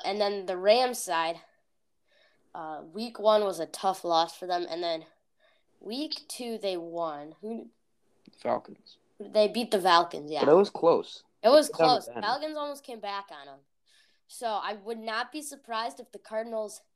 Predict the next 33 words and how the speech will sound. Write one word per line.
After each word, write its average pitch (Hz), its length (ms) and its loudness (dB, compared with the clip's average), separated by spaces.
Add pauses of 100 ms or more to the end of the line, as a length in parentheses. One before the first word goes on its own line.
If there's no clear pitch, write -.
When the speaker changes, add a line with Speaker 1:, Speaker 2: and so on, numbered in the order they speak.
(280)
Speaker 1:
get 208 140 -10
an 190 180 -10
upset 220 460 -4
win 190 200 -8
here 208 200 -6
and 185 160 -6
beat 208 180 -14
the 233 100 -4
Rams, 247 420 -6 (560)
but 190 160 2
I'm 214 160 0
still 202 200 -10
gonna 180 180 -12
take 165 260 -16
the 147 80 -10
Rams. 139 520 -14 (1900)
Speaker 2:
Yeah, 120 200 4
I 123 60 6
agree 110 320 -2
with 104 180 -10
you. 104 240 -8
Um, 101 380 -8 (720)
I 117 160 -4
think 123 180 -6
the 120 100 -4
Rams 113 500 -6 (960)
should - 360 -4
win, 117 380 -2 (420)
and 120 80 -8
I 113 100 -4
have 123 300 6
them 104 160 -8
winning. 95 320 -14